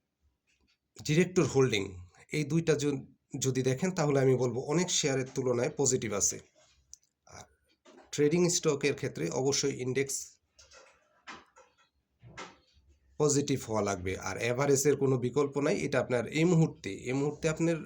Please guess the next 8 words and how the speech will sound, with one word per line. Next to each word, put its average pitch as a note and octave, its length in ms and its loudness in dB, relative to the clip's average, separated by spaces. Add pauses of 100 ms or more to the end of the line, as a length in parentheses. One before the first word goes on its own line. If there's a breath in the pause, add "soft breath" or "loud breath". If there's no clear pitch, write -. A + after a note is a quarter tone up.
অ্যাভারেজ D3 460 0
করলে E3+ 360 -2
আপনি C3 300 -2 (840)
প্রফিটে E3 360 0
থাকবেন A#2 540 -2
আশা A#2+ 200 -4
করা A2 220 -2
যায় F#2+ 220 -6